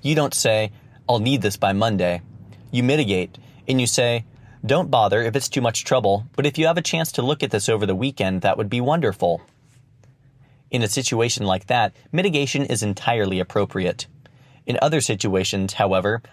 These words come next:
like a cockpit on a stormy night, it is a problem. The linguists Ute Fisher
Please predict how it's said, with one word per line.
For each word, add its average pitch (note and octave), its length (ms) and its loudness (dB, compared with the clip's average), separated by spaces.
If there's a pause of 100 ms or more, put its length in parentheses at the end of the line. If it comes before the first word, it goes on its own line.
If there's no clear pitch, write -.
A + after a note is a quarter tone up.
(120)
like A2 180 0
a G2 60 -6
cockpit A#2 540 0
on G#2 120 0
a F2 60 0
stormy G#2 440 -2
night, G2+ 340 0 (320)
it B2 200 -2
is A2 200 -2
a G#2+ 80 2
problem. F2 640 0 (1600)
The A#2+ 80 0
linguists D3+ 640 0
Ute C3 360 -2
Fisher C#3+ 640 0